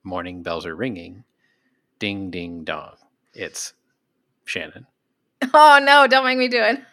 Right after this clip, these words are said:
Speaker 2: <laughs>
Speaker 1: I'm not gonna sing it. I would just read it.
Speaker 2: <laughs> Okay, so, well, oh, th-, well, that's it, right? The scrub your palms. Oh, wait, hold on, let me get this. Okay, s-, the scrub your palms between the fingers. Is this what they're singing?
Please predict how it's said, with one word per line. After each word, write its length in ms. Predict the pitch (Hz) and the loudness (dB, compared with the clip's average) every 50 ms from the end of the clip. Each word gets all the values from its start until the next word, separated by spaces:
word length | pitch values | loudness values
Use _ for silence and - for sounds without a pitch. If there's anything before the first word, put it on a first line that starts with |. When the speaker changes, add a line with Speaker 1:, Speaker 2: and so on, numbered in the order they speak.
| _ _ - | _ _ -2
Speaker 2:
<laughs> 100 | 294 269 - - - - - - - 370 - - - - - - | -2 -2 0 0 0 0 0 0 -2 -2 -2 -2 -4 -4 -2 -2
Speaker 1:
I'm 200 | - 113 139 208 | 0 0 2 4
not 120 | 247 254 208 | 4 4 4
gonna 160 | 190 147 107 | 2 0 0
sing 240 | - - 147 113 85 | 0 -2 -4 -4 -4
it. 80 | 78 - - | -6 -8 -4
I 120 | 110 139 | 0 2
would 120 | 165 156 - | 2 2 2
just 180 | - - - - | 2 0 2 0
read 200 | 440 403 277 - | 0 0 0 -2
it. 120 | - - - 311 262 - - - - | -10 -8 -8 -8 -8 -8 -10 -12 0
Speaker 2:
<laughs> 60 | - | 2
Okay, 300 | 226 226 240 202 143 147 | 2 4 4 2 0 0
so, 240 | 160 - - 202 - - | -4 -4 -2 -2 -2 0
well, 360 | 214 226 226 214 - - - - | 2 2 2 2 0 -2 -8 -8
oh, 220 | 147 180 185 208 | -6 -6 -6 -6
th-, 100 | 208 196 202 151 | -6 -6 -6 -4
well, 140 | 196 208 202 | -4 -2 0
that's 260 | 202 208 226 233 - | 2 0 0 0 -4
it, 200 | - 403 381 - | -6 -6 -6 -2
right? 220 | - 175 170 175 - | 0 0 0 0 -2
The 120 | 196 180 175 | -4 -6 -6
scrub 340 | - - - 196 190 190 | -6 -8 -2 -2 -2 0
your 140 | 214 214 220 | 0 -4 -6
palms. 720 | 220 - - 190 180 180 175 185 214 277 277 - - - _ _ _ _ - - - - _ _ _ _ _ _ _ _ _ _ _ _ _ - _ _ _ - | -6 -4 -2 0 0 0 -2 -2 -4 -6 -8 -8 -16 -20 _ _ _ _ -20 -20 -20 -20 _ _ _ _ _ _ _ _ _ _ _ _ _ -20 _ _ _ -10
Oh, 160 | 196 180 147 | -8 -8 -8
wait, 200 | - - - - _ | -10 -12 -16 -16 _
hold 160 | - - - - | -20 -20 -18 -18
on, 100 | - - | -18 -18
let 80 | - | -18
me 80 | - - | -18 -18
get 140 | - - _ | -20 -18 _
this. 220 | - - - - _ _ _ _ _ _ _ _ _ _ _ _ _ - | -20 -20 -20 -20 _ _ _ _ _ _ _ _ _ _ _ _ _ -20
Okay, 140 | - - - | -20 -20 -20
s-, 200 | _ - - _ | _ -20 -20 _
the 140 | - 147 147 | -10 -10 -10
scrub 340 | 151 - - 185 175 170 190 | -10 -10 -2 0 0 0 0
your 100 | 208 208 | -4 -8
palms 640 | 214 - 208 190 190 190 190 190 196 220 233 - - - _ - | -4 -2 0 0 0 0 -2 -6 -8 -10 -12 -14 -16 -18 _ -16
between 320 | 175 - - 196 190 208 | -14 -10 -6 -6 -4 -4
the 100 | 233 254 | -4 -6
fingers. 720 | 254 - 208 190 180 190 190 190 190 214 226 - - - _ _ _ _ _ _ _ _ _ _ _ _ _ | -6 -8 -10 -8 -6 -6 -6 -6 -6 -8 -10 -14 -18 -20 _ _ _ _ _ _ _ _ _ _ _ _ _
Is 140 | - 175 - | -20 -18 -16
this 160 | 214 220 - | -16 -14 -12
what 100 | 233 226 | -12 -8
they're 120 | 226 196 190 | -8 -8 -8
singing? 460 | - - 190 190 196 208 240 226 | -8 -12 -14 -14 -10 -10 -12 -12